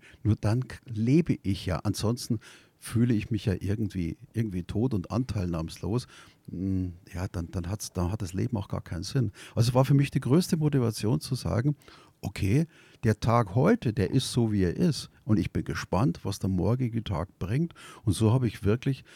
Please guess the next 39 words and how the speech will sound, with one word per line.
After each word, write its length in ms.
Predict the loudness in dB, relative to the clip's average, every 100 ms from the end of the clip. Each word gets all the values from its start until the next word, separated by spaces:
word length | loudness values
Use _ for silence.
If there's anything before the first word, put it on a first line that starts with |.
| -20 _
von 220 | -2 0
Tag 320 | 0 0 -2
zu 140 | -4
Tag 380 | -2 0 0 -2
gelebt. 440 | -4 0 0 -2 -4
Und, 240 | -4 -4
äh, 200 | -6 -6 -12 -20 _ _ _ _ -8
der, 540 | -6 -4 -6 -10 -12 -10
äh, 400 | -6 -4 -4 -6 _ _ _ _ -20 _ _ _
der, 180 | 2 2
der, 320 | 0 -4 -6
der, 240 | -6 -10 -8
der, 200 | -10 -10
der 180 | -12 -6
Tolle, 400 | -2 0 0 -2 _ _ _ _
der 140 | -8
hat 160 | -8 -6
mal 180 | -6 -4
ein, 240 | -6 -6
ein 120 | -6
Buch 260 | -6 -6 -6
geschrieben, 420 | -10 -4 -4 -2
Leben 280 | 0 2 2
im 140 | 0
Jetzt. 520 | 2 0 0 -4 -6 -18 _ _ -20 -20 _ _
Äh, 280 | -4 -2 -2 -6 _ -20 _ _ _ _ _
ich 120 | -4 -2
hab 100 | -2
das 140 | -2
immer 180 | 0 0
ein 80 | 0
bisschen, 300 | -4 -4 -10 _
bisschen 260 | -4 -4 -8 -4 0
belächelt. 540 | 2 2 -2 -6 -8 -16
Was 160 | -6
heißt 260 | -2 -2 -2
das, 260 | -4 -6 -6
äh, 320 | -6 -4 -8 _ -20 -20 -20 _
äh, 100 | -12